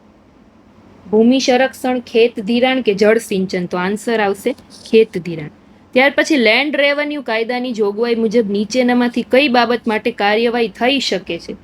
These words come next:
તો એમાં આન્સર શું આવશે? તો કે સૂચિત તમામ, એટલે હદ નિશાન, પોત હિસ્સા અને ભૂમિ સંરક્ષણ ત્રણેય આવે. નીચેનામાંથી કઈ સ્થાનિક આપત્તિના કિસ્સામાં મહેસૂલ માફી અપાતી નથી? આગ, બળદ મૃત્યુ,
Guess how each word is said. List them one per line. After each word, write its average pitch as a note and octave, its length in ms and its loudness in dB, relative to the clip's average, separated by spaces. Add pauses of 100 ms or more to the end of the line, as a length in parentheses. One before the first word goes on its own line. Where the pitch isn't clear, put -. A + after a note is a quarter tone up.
(260)
તો A3 80 4
એમાં A#3 280 4
આન્સર C#4 280 0
શું C#4+ 240 0
આવશે? G#3 300 -2 (500)
તો G#3 100 0
કે C4 200 2
સૂચિત B3 420 0 (120)
તમામ, G3 300 2
એટલે F#3 160 2
હદ G3 240 0
નિશાન, B3 580 0 (240)
પોત A3 280 -2
હિસ્સા A3+ 320 -2
અને A#3 120 2
ભૂમિ A3 280 2
સંરક્ષણ F3+ 460 -4
ત્રણેય A3 380 -2
આવે. D#3 200 -8 (540)
નીચેનામાંથી D#4 720 2
કઈ C#4 320 0
સ્થાનિક B3+ 520 -2
આપત્તિના A#3+ 580 -2
કિસ્સામાં A#3 600 -2
મહેસૂલ G#3+ 520 0
માફી A#3 400 0
અપાતી G3+ 460 -2
નથી? G#3 360 -6 (340)
આગ, A#3 360 0
બળદ G#3+ 480 -6
મૃત્યુ, B3 440 -8